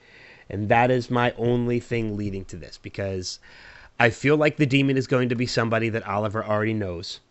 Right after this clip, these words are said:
And if the Demon is kind of relatively new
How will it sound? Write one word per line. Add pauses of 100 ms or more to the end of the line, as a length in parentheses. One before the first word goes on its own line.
(640)
And (1500)
if
the
Demon
is
kind
of
relatively
new